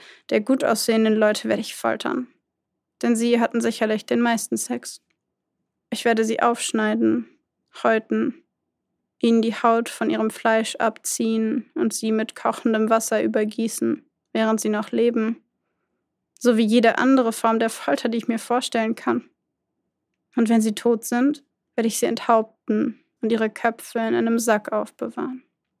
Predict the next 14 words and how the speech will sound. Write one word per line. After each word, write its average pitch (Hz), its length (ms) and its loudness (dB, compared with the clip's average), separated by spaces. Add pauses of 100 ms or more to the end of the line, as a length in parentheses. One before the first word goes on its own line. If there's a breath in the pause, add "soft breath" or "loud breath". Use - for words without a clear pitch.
(380)
Phase 233 420 2
zwei. 262 440 4 (640)
Am 233 140 2
Tag 226 280 2
der 226 100 2
Vergeltung 226 800 2
beginne 233 340 4
ich 214 240 -2
mit 226 140 -2
meinem 214 300 0
Krieg 220 440 -4
gegen 113 300 0
die 110 80 0
Frauen. 120 540 -2